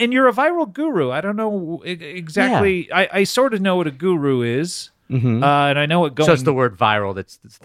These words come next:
Speaker 1: Well,
Speaker 2: the
Speaker 1: I've gone
Speaker 2: stumper.
Speaker 1: viral with
Speaker 2: Mm-hmm.
Speaker 1: several of my tweets in
Speaker 2: Sure.
Speaker 1: the past.
Speaker 2: Well, what I
Speaker 1: Is it
Speaker 2: do
Speaker 1: something like that?
Speaker 2: A little bit. I, I,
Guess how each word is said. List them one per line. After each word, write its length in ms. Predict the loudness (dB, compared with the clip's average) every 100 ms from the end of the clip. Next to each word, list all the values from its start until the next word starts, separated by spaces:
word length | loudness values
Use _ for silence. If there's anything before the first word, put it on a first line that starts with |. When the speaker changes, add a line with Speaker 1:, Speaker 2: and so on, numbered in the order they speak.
| -2
Speaker 1:
Well, 100 | 0
Speaker 2:
the 80 | 0
Speaker 1:
I've 100 | 0
gone 320 | 2 2 0
Speaker 2:
stumper. 100 | 0
Speaker 1:
viral 480 | 0 0 -2 -2 -4
with 40 | -4
Speaker 2:
Mm-hmm. 100 | -6
Speaker 1:
several 300 | -8 -8 -10
of 80 | -12
my 140 | -18 -20
tweets 480 | -20 -20 -20 -20
in 60 | -12
Speaker 2:
Sure. 160 | -6 -4
Speaker 1:
the 60 |
past. 480 | -4 -6 -12 -20 -20 _ _ -2 2
Speaker 2:
Well, 100 | 4
what 140 | 2
I 60 | 0
Speaker 1:
Is 120 | -2
it 20 |
Speaker 2:
do 60 | 2
Speaker 1:
something 280 | 0 0 -2
like 200 | -4 -6
that? 180 | -14 -4
Speaker 2:
A 80 | -2
little 280 | 0 0 -2
bit. 320 | 0 0 0 0
I, 340 | 0 2 0 -2
I, 400 | -4 -4 -6